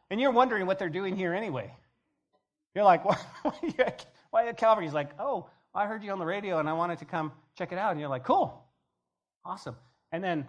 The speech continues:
and then pastor sees them. Peter, do you see that guy? Oh. Man, we're gonna get a new building soon. Come on in. Come on in. Right, right here. Move out of the way, Peter. Go here. How you doing? How are you?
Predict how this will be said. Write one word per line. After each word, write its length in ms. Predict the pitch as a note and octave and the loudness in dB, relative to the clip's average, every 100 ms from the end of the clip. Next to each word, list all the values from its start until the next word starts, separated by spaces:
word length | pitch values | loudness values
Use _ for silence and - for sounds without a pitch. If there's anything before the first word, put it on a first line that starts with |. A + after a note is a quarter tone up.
| - | -8
and 100 | D#3+ | -6
then 120 | D#3+ | -4
pastor 360 | D#3+ G#3 G#3+ F#3 | 0 0 0 -8
sees 240 | - C#3+ | -6 -6
them. 160 | A2 G2 _ _ _ _ _ _ _ _ _ _ _ _ _ _ _ _ _ _ _ _ _ _ E3+ | -6 -16 _ _ _ _ _ _ _ _ _ _ _ _ _ _ _ _ _ _ _ _ _ _ -20
Peter, 140 | E3 | -20
do 80 | E3 | -20
you 60 | C3 | -20
see 140 | F3+ | -20
that 160 | F#3+ - | -20 -20
guy? 160 | F#3 _ _ _ - | -20 _ _ _ -20
Oh. 40 | - _ _ _ _ _ _ _ _ _ C6+ C6+ C6+ A#5 _ _ _ _ _ _ _ _ _ _ _ _ _ _ _ _ _ _ C3 | -20 _ _ _ _ _ _ _ _ _ -2 -2 -4 -12 _ _ _ _ _ _ _ _ _ _ _ _ _ _ _ _ _ _ -14
Man, 140 | A#2 | -12
we're 100 | D3+ | -10
gonna 140 | D#3+ | -10
get 140 | A#2+ A#2 | -10 -8
a 40 | |
new 120 | B2 | -8
building 320 | C3+ D3+ C#3+ C3 | -8 -6 -8 -8
soon. 180 | F3+ C3+ | -8 -2
Come 200 | B3+ D#4 | 8 10
on 140 | D#4+ | 12
in. 260 | D#4+ F3 B2 - - _ _ _ _ _ F3 | 10 6 -2 -14 -20 _ _ _ _ _ -4
Come 100 | F#3+ | -2
on 140 | F3 | 0
in. 140 | D#3 | 0
Right, 200 | C3+ G#3+ - | 4 4 4
right 180 | - A#3+ | 2 4
here. 280 | B3+ G#3+ C3+ - _ _ _ _ _ _ _ - | 6 6 4 -6 _ _ _ _ _ _ _ -4
Move 160 | B3 | 10
out 80 | B3 | 10
of 60 | G3 | 10
the 60 | |
way, 140 | F#3+ D3+ | 4 -2
Peter. 240 | F#3+ F#3 | -6 -8
Go 280 | E3+ C#4+ B3 | 4 6 6
here. 240 | G3+ F3+ - - - - - _ _ - _ | 4 -4 -6 -14 -20 -20 -20 _ _ -20 _
How 120 | - | -4
you 160 | A3+ C#4 | -2 -2
doing? 440 | C4+ C#4 E4+ F4 | -4 -2 0 0
How 160 | A#3+ D4 | 0 -2
are 100 | |
you? 80 | E4 | -4